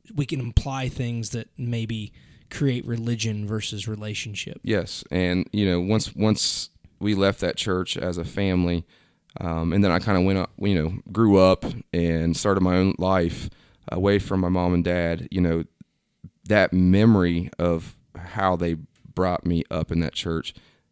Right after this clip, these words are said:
Speaker 2: shied me away from going to church. You know, there's other factors of that, and, you know, I, I take blame for a lot of things, a lot of reasons why I didn't go to church, but that was part of it. It was, you know, I selfishly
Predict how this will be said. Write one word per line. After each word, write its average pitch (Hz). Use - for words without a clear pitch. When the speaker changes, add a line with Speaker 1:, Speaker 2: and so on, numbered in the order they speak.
Speaker 2:
shied 98
me 92
away 87
from 82
going 95
to 78
church. 85
You 139
know, 113
there's 110
other 82
factors 82
of 78
that, 78
and, 90
you 87
know, 80
I, 62
I 87
take -
blame 85
for 95
a 90
lot 82
of 80
things, 87
a 87
lot 95
of 87
reasons 87
why 76
I 78
didn't 78
go 80
to 76
church, 87
but 101
that 92
was 87
part 85
of 92
it. 98
It 92
was, 82
you 90
know, 82
I 90
selfishly 92